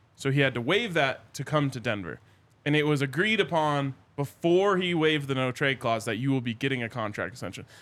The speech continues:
So, you know, the whole idea of the Broncos made this huge mistake by extending Russ before they ever saw him play a down isn't really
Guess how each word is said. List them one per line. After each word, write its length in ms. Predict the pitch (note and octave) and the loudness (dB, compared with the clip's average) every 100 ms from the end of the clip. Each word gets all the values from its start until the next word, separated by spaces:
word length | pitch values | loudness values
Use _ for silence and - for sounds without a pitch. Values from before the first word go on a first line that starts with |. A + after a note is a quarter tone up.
| - | -18
So, 380 | - E3 D#3+ C3+ - | -4 2 2 0 -2
you 100 | D3+ | 0
know, 120 | C#3+ | 2
the 80 | C#3+ | 2
whole 160 | F3 F3 | 4 4
idea 300 | D#3+ D3+ D3 | 4 2 0
of 140 | A#2+ - _ _ _ - - | -2 -12 _ _ _ -20 -6
the 60 | C3 | 2
Broncos 420 | D#3+ D#3+ D#3 C#3+ | 4 4 0 0
made 160 | C#3+ | -2
this 140 | C3 - | -2 -4
huge 200 | D#3+ C3+ | -4 -2
mistake 340 | C3 D3 C#3 | -2 0 0
by 140 | C#3 B2 | 0 -2
extending 500 | - C#3+ C#3 C#3 B2 | -2 -2 0 0 0
Russ 280 | B2+ C#3 | 0 0
before 340 | - A#2+ C3+ B2+ | -6 -4 -2 0
they 160 | B2 | 0
ever 540 | A2+ B2 A#2+ A#2+ A2+ G#2+ | 0 -2 -2 -2 -2 -6
saw 280 | - - B2+ | -6 0 0
him 280 | B2+ A#2+ G#2+ - | 0 -4 -6 -12
play 340 | B2+ A#2+ A#2+ | -4 -2 0
a 80 | G#2+ | -2
down 460 | G2+ G2+ C3 F#3 F3 _ _ _ _ _ _ _ _ _ _ _ E3 D3 - - | -4 -2 -2 -4 -8 _ _ _ _ _ _ _ _ _ _ _ -12 -12 -12 -2
isn't 360 | G#3 F#3+ G3+ D#3+ | 0 2 -2 0
really 600 | D#3+ E3 D#3 D3+ C#3+ | 0 2 4 4 2